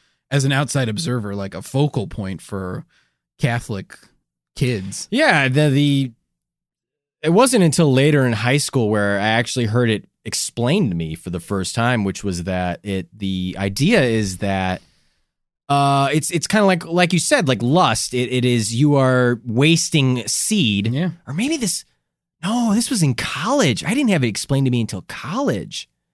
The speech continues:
Speaker 2: So I took a course on Christian marriage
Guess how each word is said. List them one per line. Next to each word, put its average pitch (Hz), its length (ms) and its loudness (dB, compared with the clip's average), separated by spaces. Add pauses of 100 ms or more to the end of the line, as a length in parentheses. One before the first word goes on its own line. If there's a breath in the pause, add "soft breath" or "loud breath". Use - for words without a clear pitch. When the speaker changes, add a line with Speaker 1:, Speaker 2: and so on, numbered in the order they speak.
(480)
Speaker 2:
So 135 80 -2
I 135 40 2
took 214 360 -2
a 123 340 2
course 214 480 0
on 113 160 -2
Christian 131 480 -2
marriage 113 560 -4